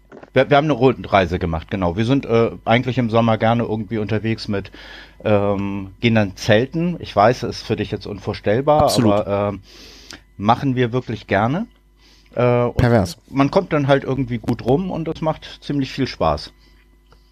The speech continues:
Speaker 1: Und so haben wir das halt irgendwie dann, äh, so war die ganze Geschichte für uns, also London, Edinburgh, London war Anlass, endlich mal da drüben auf die Insel zu kommen,
Speaker 2: Mhm.
Speaker 1: äh, und, äh, dann halt schön in Urlaub eingebunden. Ich würd sagen, nahezu perfekt.
Speaker 2: Das ist,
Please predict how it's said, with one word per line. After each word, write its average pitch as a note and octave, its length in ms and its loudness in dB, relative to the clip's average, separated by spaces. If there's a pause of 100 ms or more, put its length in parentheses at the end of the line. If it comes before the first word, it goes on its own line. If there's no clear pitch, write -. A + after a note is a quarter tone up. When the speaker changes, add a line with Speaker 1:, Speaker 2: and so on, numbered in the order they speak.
(140)
Speaker 1:
Und C3 200 0
so C3+ 180 6
haben D3 140 4
wir D3+ 80 2
das D3 160 0
halt C#3+ 140 2
irgendwie C3+ 340 -2
dann, B2+ 260 0
äh, A#2 320 0
so B2 160 -4
war C3 180 6
die B2+ 100 0
ganze B2+ 300 0
Geschichte B2+ 480 -4 (300)
für - 140 -6
uns, C3 320 -2
also G#2+ 200 -2
London, B2+ 360 2
Edinburgh, A#2 340 2
London C#3 320 0
war A#2+ 160 4
Anlass, B2+ 320 2
endlich A#2+ 340 -4
mal A2+ 140 0
da A2 140 4
drüben G#2+ 340 0
auf G2 160 -8
die G#2 140 -2
Insel D#3 260 2
zu - 160 -6
kommen, F#3+ 400 2
Speaker 2:
Mhm. A2 300 -6 (280)
Speaker 1:
äh, - 60 -2
und, B2 720 2
äh, A#2 480 -4 (260)
dann A#2+ 200 2
halt A#2+ 140 0
schön B2 180 2
in A#2 140 2
Urlaub F#2 280 2
eingebunden. D#2 640 -6 (720)
Ich - 140 -10
würd A#2+ 100 -6
sagen, A#2 380 2
nahezu A2+ 320 2
perfekt. G2 480 -2 (420)
Speaker 2:
Das - 160 -2
ist, - 360 -10